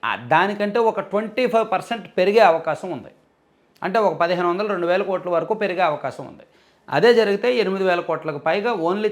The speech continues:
తల్లికి వందనం కోసమే ఖర్చు అవుద్ది. అదంతా కూడా విద్యాశాఖకు సంబంధించిన వ్యవహారం. So, దానిలో ఇంకా కొన్ని అడిషనల్ కూడా యాడ్ చేయాల్సి ఉంది. మెనూ మారుస్తా అన్నారు, దానికి అదనపు ఖర్చులు అవుతాయి. ఇలా, ఇట్లా విద్యాశాఖకు సంబంధించి,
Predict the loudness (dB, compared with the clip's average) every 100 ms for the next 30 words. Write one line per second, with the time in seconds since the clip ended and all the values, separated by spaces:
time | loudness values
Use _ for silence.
0 | 0 0 2 0 -2 -2 -4 -4 -6 -6
1 | -8 -6 -8 -10 -16 -20 -20 _ _ _
2 | -4 0 2 2 0 -2 -4 0 2 2
3 | -2 -4 -14 -12 -12 -16 -18 -20 _ -16
4 | -16 -18 -20 _ _ _ _ _ -8 -2
5 | 2 2 2 0 0 -6 -8 -2 0 0
6 | -2 -2 -4 -6 _ -8 -8 -6 -6 -6
7 | -8 _ _ -6 -4 -4 -6 -10 -12 -14
8 | -20 -20 _ _ _ -8 -4 -2 -2 -4
9 | -6 -10 -8 -6 -6 -6 -6 -6 -8 -8
10 | -8 -10 -12 -12 -10 -10 -10 -12 -12 -20
11 | _ _ _ 0 0 0 -4 -4 -6 -14
12 | -16 -20 -20 -20 -20